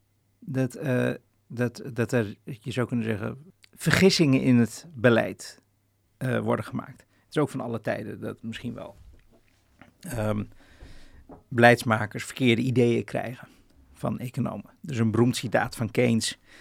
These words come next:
dat gaat zoiets als volgt van, eh, eh, "Practical men who think they are exempt from any intellectual influence are usually the slave of a defunct economist." Eh, "madmen in authority who hear voices in the air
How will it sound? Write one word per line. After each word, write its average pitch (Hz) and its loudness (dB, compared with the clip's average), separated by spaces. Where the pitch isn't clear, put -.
dat - -6
gaat 123 0
zoiets 117 -2
als 113 -2
volgt 120 0
van, 120 -8
eh, 113 -6
eh, 113 -6
"Practical 139 6
men 139 10
who 117 2
think 143 8
they 120 6
are 113 8
exempt 131 6
from 117 4
any 123 4
intellectual 117 4
influence 117 6
are 107 0
usually 104 4
the 110 -4
slave 113 6
of 101 -2
a 101 -2
defunct 127 10
economist." 107 4
Eh, 113 0
"madmen 135 12
in 139 6
authority 160 12
who 117 10
hear 131 10
voices 147 10
in 147 10
the 127 12
air 170 12